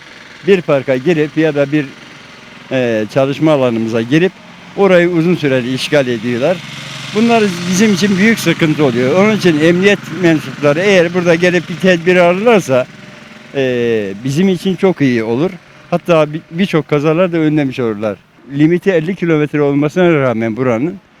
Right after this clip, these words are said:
e, buradan yüz elli kilometre ile giden aracı gördüm ben. Yani, e, bunlar trafikteki en büyük risk. Bu kadar acemin içerisinde bu sür-, hızı yapmak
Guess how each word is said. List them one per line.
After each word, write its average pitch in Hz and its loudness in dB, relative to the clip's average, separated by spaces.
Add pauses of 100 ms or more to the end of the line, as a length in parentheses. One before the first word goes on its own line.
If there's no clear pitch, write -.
(420)
e, 110 -4
buradan 180 2
yüz 151 0
elli 196 0
kilometre 170 0
ile 160 2
giden 156 0
aracı 147 -2
gördüm 107 -4
ben. 80 -14 (920)
Yani, 165 2 (280)
e, 107 -4
bunlar 156 2
trafikteki 160 -2
en 220 0
büyük 190 -4 (680)
risk. 139 -4 (1000)
Bu 190 0
kadar 170 0
acemin 156 -2
içerisinde 143 -4
bu 165 -6
sür-, 143 -8 (340)
hızı 139 -4
yapmak 143 -2